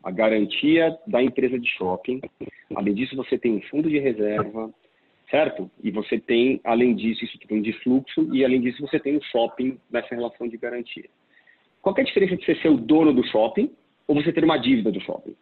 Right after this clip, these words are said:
Só, só, só pra, justamente pro seu ponto, né? Eu, como dono do shopping, o dia seguinte, se eu parar de cobrar aluguel,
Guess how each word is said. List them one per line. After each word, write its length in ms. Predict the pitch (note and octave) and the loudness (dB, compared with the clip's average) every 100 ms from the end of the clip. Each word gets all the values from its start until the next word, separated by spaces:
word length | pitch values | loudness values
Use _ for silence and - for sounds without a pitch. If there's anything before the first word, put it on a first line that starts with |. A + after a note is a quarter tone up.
| _ | _
Só, 180 | - - | -14 -12
só, 140 | - - | -16 -8
só 100 | A2 | -4
pra, 260 | D#3 D#3+ G2+ | 0 -2 -2
justamente 400 | C#3 D#3 F3+ - | -4 0 0 0
pro 160 | G#3+ | -6
seu 140 | - A3+ | -6 -4
ponto, 340 | G2+ E2 - _ _ - | -6 -8 -14 _ _ -8
né? 200 | A2+ - _ - - _ | -6 -8 _ -20 -20 _
Eu, 160 | - F#3+ | 2 2
como 200 | A3+ F3 | 4 4
dono 200 | D#3+ B2 | 6 4
do 80 | |
shopping, 440 | G#2 D#3+ F#3+ - A2+ | 2 2 2 2 0
o 80 | G#2+ | 2
dia 200 | D#3 E3 | 0 -2
seguinte, 520 | A2+ A#2 F3+ E3+ - - - - _ - | -4 -2 -2 -2 -4 -8 -8 -12 _ -2
se 80 | C3+ | -2
eu 60 | |
parar 220 | - C#3 | 2 0
de 120 | G#3 - | 0 -2
cobrar 220 | C#3 B2+ | 0 2
aluguel, 600 | G#2 F#2 B2+ D3 E2 | 2 2 2 2 0